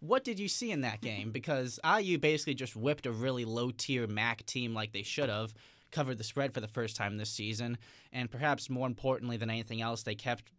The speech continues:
their star players, their most important pieces on both offense, defense, and special teams all healthy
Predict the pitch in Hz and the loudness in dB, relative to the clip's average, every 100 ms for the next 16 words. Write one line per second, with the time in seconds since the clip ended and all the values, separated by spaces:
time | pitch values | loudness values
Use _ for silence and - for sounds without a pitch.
0 | 120 127 117 107 - 143 127 120 - 123 | -16 -4 -2 0 0 4 4 2 0 0
1 | 120 113 113 110 - - 131 120 110 104 | 2 0 -2 -6 -12 -6 0 0 -2 -4
2 | - 139 107 107 117 107 113 104 104 107 | 0 0 0 -4 -2 -2 0 0 -2 0
3 | 110 117 113 113 - 107 113 104 101 117 | 2 2 0 -6 -4 -4 -4 -8 -6 -4
4 | 110 107 113 104 - 117 113 104 120 107 | -4 -4 -6 -6 -2 0 2 0 -2 -2
5 | 104 104 | -4 -6